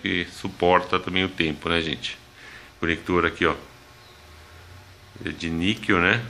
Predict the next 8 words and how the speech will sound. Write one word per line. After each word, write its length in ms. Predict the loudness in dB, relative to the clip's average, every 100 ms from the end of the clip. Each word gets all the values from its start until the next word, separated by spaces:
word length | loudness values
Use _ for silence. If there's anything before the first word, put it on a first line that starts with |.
| -14 -20 -20 -20 -20 -20 -20 -20 -20 -20 -20 -20 -6
U 80 | -4
H 160 | 2 4
F 300 | 4 2 -4
banhada 360 | 0 2 2 2
a 40 |
ouro 240 | 2 0 -4 -12
também, 240 | -12 -14 -18 -20 -20
industrial. 380 | -18 -4 -4